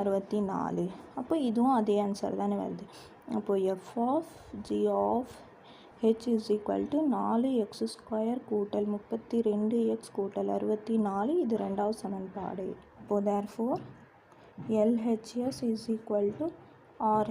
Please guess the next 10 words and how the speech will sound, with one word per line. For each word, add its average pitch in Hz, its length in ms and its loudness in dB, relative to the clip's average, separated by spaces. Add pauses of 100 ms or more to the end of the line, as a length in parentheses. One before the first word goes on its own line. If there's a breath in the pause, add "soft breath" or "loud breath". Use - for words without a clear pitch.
ஹெச் 202 300 -6 (100)
எஸ். 208 180 -8 (220)
பாருங்க, 214 300 2 (140)
ரெண்டுமே 233 300 6 (120)
சமமாக 208 380 0 (100)
தானே 202 220 -2
இருக்குது. 185 340 -6
அதனால 185 380 -6 (600 loud breath)
அப்போது 196 440 2 (360)
ஒன்று 208 360 2